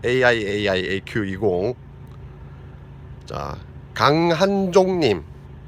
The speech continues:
예, 반갑습니다. 김경민님 반갑습니다. 김기성님,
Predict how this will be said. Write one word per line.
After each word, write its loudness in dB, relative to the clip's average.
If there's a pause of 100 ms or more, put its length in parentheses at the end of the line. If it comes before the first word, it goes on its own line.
(440)
예, -10
반갑습니다. 0
김경민님 0 (800)
반갑습니다. -4
김기성님, -2